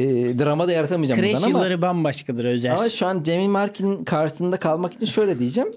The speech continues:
Speaker 1: Yani her şeyi terörizmle bağlaştırmayın. Bu Cemil Marki'nin terör dilini kınıyorum. Yanlış. Yani
Speaker 2: Ben
Speaker 1: o
Speaker 2: de kendi terör dilimi kınıyorum.
Speaker 1: o terördür, bu terördür. Yanlış yani. O yüzden ben katılmıyorum.
Speaker 2: Ben ama aynı ekip,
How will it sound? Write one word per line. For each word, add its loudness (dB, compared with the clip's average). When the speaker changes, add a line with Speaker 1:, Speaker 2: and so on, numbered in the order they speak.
Speaker 1:
Yani 0
her 2
şeyi -2
terörizmle -2
bağlaştırmayın. 0
Bu -2
Cemil 0
Marki'nin 0
terör -2
dilini 0
kınıyorum. 0
Yanlış. -2
Yani -4
Speaker 2:
Ben 2
Speaker 1:
o 0
Speaker 2:
de 0
kendi 0
terör 0
dilimi 0
kınıyorum. -2
Speaker 1:
o -2
terördür, 0
bu 0
terördür. 0
Yanlış 0
yani. 0
O 4
yüzden -2
ben 0
katılmıyorum. 0
Speaker 2:
Ben 2
ama 2
aynı 0
ekip, -4